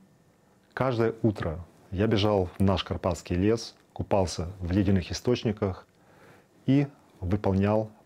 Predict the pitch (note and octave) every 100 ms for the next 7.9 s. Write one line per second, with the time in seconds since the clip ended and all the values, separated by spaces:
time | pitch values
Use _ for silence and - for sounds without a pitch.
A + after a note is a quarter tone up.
0 | _ G#2+ G2+ - C3 - C3+ B2+ B2+ -
1 | - G2 F#2+ F#2+ G2 G2 G2 _ _ _
2 | _ _ _ _ _ _ _ - - -
3 | G#2+ G2+ G2+ F#2+ - - - _ _ -
4 | _ _ - F#2+ F#2+ - _ _ _ -
5 | G2 F2 F#2 - F#2+ - F2 F#2+ G2+ G2
6 | E2+ - _ _ _ _ F#2 G#2+ - A#2
7 | G2 G2 F#2 - E2+ D2 - -